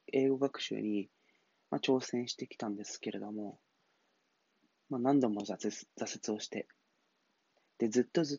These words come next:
と英語から逃げてきた人間なんですよね。で、今回ついに、まあ、逃げることができないような状況に追い込まれてしまって、今、英語学習を、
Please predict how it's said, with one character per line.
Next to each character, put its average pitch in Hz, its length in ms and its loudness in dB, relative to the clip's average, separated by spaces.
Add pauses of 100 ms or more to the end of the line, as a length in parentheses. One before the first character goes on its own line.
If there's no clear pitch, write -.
と 156 160 0
英 139 160 6
語 143 100 8
か 147 140 0
ら 143 80 2
逃 143 120 0
げ 143 100 2
て 107 240 -4 (120)
き - 100 -12
た 98 280 0
人 107 180 -2
間 104 180 -2
な 104 100 -2
ん 101 60 -4
で 92 80 -8
す - 140 -10
よ - 80 -20
ね。 - 200 -20 (1080)
で、 135 80 4
今 165 260 -2
回 113 340 -2
つ - 180 -2
い 131 100 0
に、 127 280 0 (920)
ま 135 80 -4
あ、 - 20 -2
逃 120 180 2
げ 135 100 8
る 127 180 6
こ - 160 -6
と 117 100 0
が 104 140 -2
で 104 140 -4
き - 100 -2
な 104 100 -4
い 95 80 0
よ 92 160 -4
う - 20 -8
な 95 180 -10 (120)
状 107 220 -2
況 107 180 -6
に 104 140 -2
追 110 140 6
い - 20 4
込 107 160 -6
ま 107 180 -6
れ - 80 -10
て - 100 -12
し - 160 0
ま 98 60 -10
っ 98 40 -20 (120)
て、 95 160 -6 (540)
今、 123 240 0
英 117 140 2
語 113 100 2
学 113 220 0
習 98 240 -2
を、 95 140 -12